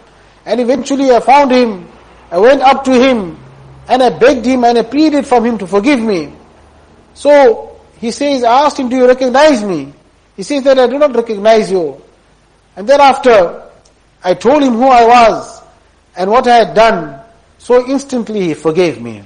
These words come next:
And thereafter he told me, "This is not justice, that just for one fish that you had taken from me, you went through so much of hardship and difficulty." So he took me home. This person was going through financial difficulty, so this fisherman takes him home,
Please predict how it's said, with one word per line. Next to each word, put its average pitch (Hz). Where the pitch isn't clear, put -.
And 185
thereafter 254
he 190
told 247
me, 233
"This 208
is 220
not 214
justice, -
that -
just 247
for 220
one 220
fish -
that 185
you 220
had 196
taken 233
from 208
me, 220
you 185
went 233
through 214
so 233
much 226
of 175
hardship 220
and 175
difficulty." 214
So -
he 233
took 294
me 240
home. 226
This 180
person 240
was 208
going 233
through 202
financial 233
difficulty, 220
so 196
this 202
fisherman 240
takes 233
him 208
home, 220